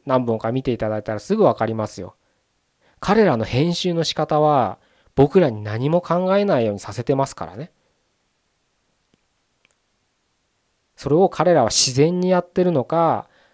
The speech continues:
はたまた、まあ今ね、あの、に-、日本もその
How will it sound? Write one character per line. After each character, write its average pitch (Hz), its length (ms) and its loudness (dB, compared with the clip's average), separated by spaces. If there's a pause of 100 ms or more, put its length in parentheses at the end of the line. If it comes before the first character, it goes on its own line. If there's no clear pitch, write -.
(100)
は - 120 -12
た 180 120 0
ま 180 140 2
た、 220 400 4 (720)
ま 131 120 0
あ 123 60 0
今 120 220 2
ね、 139 240 -2 (180)
あ 117 140 -6
の、 113 100 -6
に-、 123 160 -10 (140)
日 131 80 -2
本 117 200 0
も 110 80 -6
そ 107 160 -6
の 107 340 -4